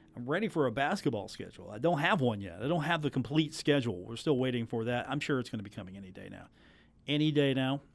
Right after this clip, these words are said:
Hopefully we'll get that schedule. And, uh, another game popped up.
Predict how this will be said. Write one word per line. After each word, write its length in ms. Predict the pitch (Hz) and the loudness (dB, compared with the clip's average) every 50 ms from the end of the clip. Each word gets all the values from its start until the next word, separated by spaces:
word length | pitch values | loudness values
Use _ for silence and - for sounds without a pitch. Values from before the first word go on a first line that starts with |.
| - - | -10 -4
Hopefully 300 | - 143 139 156 156 151 147 | -2 -2 0 4 6 6 6
we'll 100 | 139 139 | 6 6
get 120 | 131 135 | 4 2
that 180 | - 135 120 113 | 0 0 -2 -2
schedule. 400 | - - 151 151 147 151 143 139 | 0 2 2 4 4 4 2 2
And, 180 | 131 120 117 - - - - - - - | 0 -2 -4 -6 -8 -14 -20 -20 -16 -10
uh, 100 | - 113 | -6 -4
another 320 | 120 123 135 156 160 165 151 | 0 4 6 6 6 6 6
game 220 | 131 156 151 143 | 6 6 6 6
popped 360 | 139 - 147 139 131 - - | 4 4 4 2 4 6 6
up. 200 | 143 139 139 139 | 6 6 6 4